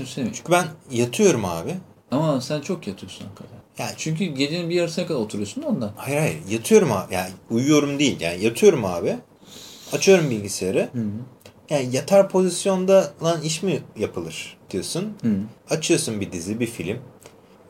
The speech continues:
Speaker 2: Ondan sonra
Speaker 1: Ya
Speaker 2: sabah olmuş
Speaker 1: tamam da,
Speaker 2: beş.
Speaker 1: ondan sonra zaten evde oturmana gerek yok ki sürekli.
Speaker 2: Ama mesela ben eğer
Speaker 1: İnsan sıkılıyor zaten.
Speaker 2: Hayır. Eğer mesela başka bir yerde ol-, baş-, başka bir ortamda olsam,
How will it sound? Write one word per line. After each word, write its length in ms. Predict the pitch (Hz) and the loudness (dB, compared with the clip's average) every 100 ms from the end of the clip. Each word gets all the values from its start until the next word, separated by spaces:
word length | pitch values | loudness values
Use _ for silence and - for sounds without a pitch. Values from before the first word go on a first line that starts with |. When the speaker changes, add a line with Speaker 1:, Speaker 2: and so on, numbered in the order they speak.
| - | -12
Speaker 2:
Ondan 340 | 165 143 104 95 | -6 -4 -2 -4
sonra 240 | - 107 147 | -4 -2 0
Speaker 1:
Ya 60 | |
Speaker 2:
sabah 220 | 156 131 | 2 6
olmuş 120 | 147 139 | 8 8
Speaker 1:
tamam 300 | 147 175 165 | 8 6 8
da, 40 | |
Speaker 2:
beş. 380 | 147 - - - - | 6 6 0 -6 -2
Speaker 1:
ondan 200 | 127 127 | 0 0
sonra 260 | 127 113 | 0 0
zaten 300 | 113 143 156 | 0 -2 -2
evde 240 | 113 131 143 | 0 0 0
oturmana 380 | 135 147 139 | -4 -4 -4
gerek 280 | 135 131 127 | -2 -2 -4
yok 100 | 190 | -8
ki 60 | - | -8
sürekli. 440 | - 95 - - - - - | -10 -10 -12 -16 -18 -18 -8
Speaker 2:
Ama 140 | 139 175 | 0 2
mesela 320 | 185 196 180 | 6 8 10
ben 180 | 190 202 - | 8 6 4
eğer 180 | 143 147 | 6 8
Speaker 1:
İnsan 180 | 156 151 | 6 2
sıkılıyor 440 | - - 143 190 | -2 0 2 2
zaten. 280 | 127 101 98 - - - - | 0 -4 -8 -14 -18 -18 -4
Speaker 2:
Hayır. 160 | 120 - - - | -2 -2 -4 2
Eğer 260 | 120 180 185 | 6 6 6
mesela 360 | 143 131 160 95 - | 2 2 2 0 4
başka 320 | 165 165 220 | 4 6 4
bir 60 | 190 | 6
yerde 260 | 147 104 95 | 6 6 2
ol-, 140 | 85 - - - - 107 | -4 -8 -16 -20 -16 2
baş-, 300 | 113 123 - 123 | 4 4 0 0
başka 240 | 123 - | 2 2
bir 60 | 170 | 4
ortamda 460 | 123 98 95 87 85 | 6 4 0 -4 -4
olsam, 320 | 78 - | -4 -2